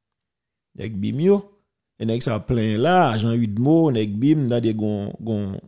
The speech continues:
on, on prime yo te bay, m kwen cent trente-cinq mille goud. Yo gen lè pa jwenn ni. E yo ap denonse ton responsable bim, nan gen lè pa fin bon,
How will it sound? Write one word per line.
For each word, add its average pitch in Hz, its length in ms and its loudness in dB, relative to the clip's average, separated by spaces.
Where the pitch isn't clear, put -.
on, - 120 -12
on 101 160 -8
prime 113 300 0
yo 107 80 0
te 123 100 -2
bay, 123 240 0
m 127 120 -4
kwen 113 120 -4
cent 113 160 -4
trente-cinq 113 400 -2
mille 113 200 -2
goud. 196 260 2
Yo 101 80 -4
gen 120 140 0
lè 110 100 -2
pa 120 220 -2
jwenn 143 260 0
ni. 247 140 2
E 107 160 -2
yo 113 120 2
ap 98 120 -6
denonse 120 480 0
ton 113 240 -2
responsable 113 640 -2
bim, 107 180 0
nan 107 200 -2
gen 117 160 0
lè 113 100 2
pa 104 160 -6
fin 107 280 -2
bon, 113 160 0